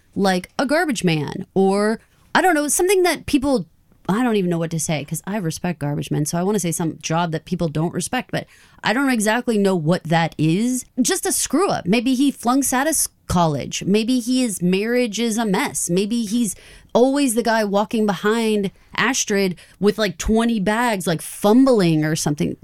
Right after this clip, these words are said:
They've never made him out to be anything other than responsible, professional, punctual,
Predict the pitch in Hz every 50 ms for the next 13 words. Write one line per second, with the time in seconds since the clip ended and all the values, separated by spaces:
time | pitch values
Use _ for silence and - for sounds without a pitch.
0 | 160 - 294 294 285 247 226 240 254 247 254 262 269 285 320 339 320 254 233 247
1 | 233 226 226 - 214 226 226 220 220 208 - 254 - - - 208 202 - - -
2 | 254 294 320 - - 220 196 - - 185 180 196 180 185 170 165 156 160 - -
3 | - - 170 175 202 220 - - 262 220 277 285 294 285 - - - - _ -
4 | - - 202 185 - - - 165 190 - - - 262 277 285 285 - - - -
5 | - - - _ - - - 202 226 - - - - 285 285 294 294 302 302 294